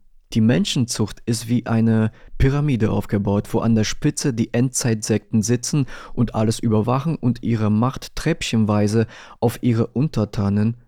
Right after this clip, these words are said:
aufteilen. Wobei das nur eine grobe Struktur ist, die tausende andere Strukturen und Netzwerke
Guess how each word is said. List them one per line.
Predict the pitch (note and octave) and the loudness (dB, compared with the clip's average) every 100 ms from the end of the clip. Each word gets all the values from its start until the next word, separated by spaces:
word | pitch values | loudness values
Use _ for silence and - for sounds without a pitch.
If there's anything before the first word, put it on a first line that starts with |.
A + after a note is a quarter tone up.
| _ - | _ -6
aufteilen. | D3 D3+ - A2 G2+ G2 G2 G2+ _ _ _ _ _ - | -4 -4 -2 0 2 2 -2 -6 _ _ _ _ _ -2
Wobei | A#2 A#2+ B2+ | 2 2 2
das | C3 - | 0 0
nur | C#3 - | 0 0
eine | A2+ A#2 A2 - - | 2 2 0 -6 -8
grobe | A#2 A#2+ D3 C#3 | -2 0 2 -2
Struktur | - C#3 - C3 A2 G#2 | -4 -8 -4 0 2 2
ist, | G2+ - - | -2 -4 0
die | G#2+ G#2+ - - - | 0 0 -6 -10 0
tausende | C3 D3 C3+ C3+ C3+ C3 B2 - - | 2 2 2 0 0 0 -2 -6 -8
andere | B2+ D3 D#3+ A#2 A2 | 0 0 0 -2 -2
Strukturen | - G#2+ - A2+ B2 | -2 -2 0 0 0
und | - A2+ A2 | 0 0 2
Netzwerke | G#2+ A#2+ - A2 - A#2+ | 0 -2 -2 -4 -2 -4